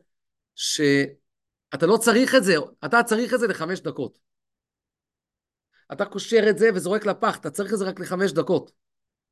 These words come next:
אז יכול להיות שנקרא זמני, כי אתה צריך את זה לזמן קצר, מבחינתך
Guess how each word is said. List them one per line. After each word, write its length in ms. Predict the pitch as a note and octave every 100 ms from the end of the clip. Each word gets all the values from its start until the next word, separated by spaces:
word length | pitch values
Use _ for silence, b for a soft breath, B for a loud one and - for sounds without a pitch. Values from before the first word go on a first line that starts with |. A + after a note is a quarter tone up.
| _ _ _ -
אז 160 | D3
יכול 240 | D#3 - A3
להיות 120 | G3
שנקרא 680 | G#3 F3 - D#3 E3 G#3+
זמני, 480 | G#3 F#3+ F3 G#3+ C4
כי 100 | -
אתה 140 | E3 E3+
צריך 440 | - F#3 A#3+ C4+
את 100 | B3
זה 180 | E3+ G#3
לזמן 300 | F3+ D#3 G#3 -
קצר, 360 | E3+ A#3+ G#3+
מבחינתך 400 | C#3+ F3+ D#3+ -